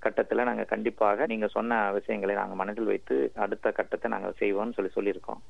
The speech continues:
But ஆனா, ம், அவங்க வந்து, "இல்ல, நாங்க வந்து இந்த agitation, இந்த போராட்டத்தை நாங்க செஞ்சே ஆகணும், நாங்க ஒண்ணும் பண்ண முடியாது." நாங்க அவங்களை நிறுத்துறதுக்கு எங்களுக்கு எந்த விதமான அதிகாரம் கிடையாது. அதனால அவங்க அந்த போராட்டத்தை I think ரெண்டு மூணு நாளைக்கு முன்னாடி நடத்தியிருக்காங்க.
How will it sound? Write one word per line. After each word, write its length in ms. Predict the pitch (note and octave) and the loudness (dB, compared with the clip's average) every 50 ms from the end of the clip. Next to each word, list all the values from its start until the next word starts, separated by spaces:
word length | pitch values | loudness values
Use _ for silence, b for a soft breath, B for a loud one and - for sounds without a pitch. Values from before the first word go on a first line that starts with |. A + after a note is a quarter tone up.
| - | -4
But 200 | - - - - G#2+ | -2 -2 0 0 0
ஆனா, 260 | G#2+ G#2+ A2+ A#2 A2 G#2 - G2 | 2 2 2 2 2 2 2 0
ம், 240 | G2+ G2 G2 G2+ - - - - | -2 -6 -6 -10 -12 -14 -8 -2
அவங்க 360 | C3+ B2+ B2 C3+ C#3+ C#3 C#3 | 0 2 2 2 2 4 4
வந்து, 240 | C3+ C3 C#3 C#3 C#3+ C3+ B2 A#2 A2+ A2 A2 G#2+ | 2 4 4 4 6 6 6 4 4 2 2 0
"இல்ல, 300 | A2 G#2+ A2 A2 A2 A2+ | 0 0 2 2 2 2
நாங்க 280 | G#2+ G#2 G#2 G#2 G#2 | 2 0 0 2 2
வந்து 260 | G#2 G#2 G#2+ A2 G#2+ G2+ | 2 2 2 0 -4 -2
இந்த 140 | G2 G2 G2 | -2 0 0
agitation, 600 | G2+ G2 G#2 A2 - A2 G2+ - - G#2+ G#2 G2 G2 | 0 -2 -2 -2 0 -2 -2 -2 -4 -8 -8 -8 -6
இந்த 140 | - A2 G2+ | -2 -2 0
போராட்டத்தை 480 | - - A2+ A2 A2 G2+ F#2+ - G#2+ G#2 | 2 2 4 4 4 2 2 0 -2 -2
நாங்க 160 | G2+ G2 G2 - | -2 -4 -4 -2
செஞ்சே 280 | G#2 G2+ G2+ G2+ G#2+ G2+ | -2 -2 0 2 2 4
ஆகணும், 420 | F#2+ F#2+ F#2+ F#2+ G2 G2 G2 G2+ | 4 2 2 0 -2 -2 -2 -2
நாங்க 220 | G2 F#2+ F#2 F#2 F#2 | -2 -4 -4 -6 -4
ஒண்ணும் 200 | F#2+ G2+ G#2 - | -4 -4 -4 -2
பண்ண 200 | - G2+ G2+ G2+ | -2 -2 -2 -2
முடியாது." 260 | F#2+ F#2 F#2 F#2 F2+ | -2 -2 -2 -2 -2
நாங்க 200 | F2+ G2 A2+ C#3 | -4 -4 0 2
அவங்களை 340 | D#3 C#3+ D3 D3+ D3 C#3+ C3+ | 2 2 2 2 2 2 2
நிறுத்துறதுக்கு 460 | C3+ C#3 D3 - C#3 C3+ A#2+ C3 C3 | 2 2 2 2 2 0 0 0 0
எங்களுக்கு 280 | A2+ A2 A2+ A2 G#2 G#2+ | 0 2 0 0 0 0
எந்த 120 | G2 G2 | 0 0
விதமான 320 | G2 G2+ G2+ G2+ G2+ G2 F#2+ | 0 0 0 -2 -4 -4 -4
அதிகாரம் 300 | F#2 G2 G2+ G2+ G2 F#2+ | -4 -2 -2 -2 -2 -2
கிடையாது. 280 | F#2 F#2 F#2+ G2+ A#2 | -2 0 2 2 2
அதனால 260 | B2+ A#2+ A2+ A2+ A2+ | 0 0 -2 0 0
அவங்க 360 | A2+ G#2+ G#2 G#2+ G2+ G2 F#2+ - | 0 -2 -2 -2 -2 -4 -2 -2
அந்த 200 | - A#2 A2+ A2 | -2 0 0 2
போராட்டத்தை 540 | G#2+ - A#2 A2 A2 G#2 - - - - A2+ | 2 4 4 4 4 2 2 0 0 2 2
I 280 | A2 G#2+ G2+ - - - - | 2 2 2 0 -2 -4 -6
think 160 | G#2 G2 F#2 | -6 -4 -4
ரெண்டு 200 | G2+ G2+ G2 G2 | -2 -2 -2 -2
மூணு 160 | F#2 F#2+ F#2+ | -2 -2 0
நாளைக்கு 280 | F#2+ G2 G2+ F#2+ F#2+ F#2 | 0 0 -2 -2 -4 -4
முன்னாடி 220 | F#2+ G2 F#2+ F2+ | -4 -4 -4 -4
நடத்தியிருக்காங்க. 680 | F2+ F#2 F#2+ - - F#2 F#2+ - F#2+ F2+ F2+ F#2+ - | -6 -6 -6 -6 -6 -6 -6 -6 -8 -8 -8 -10 -12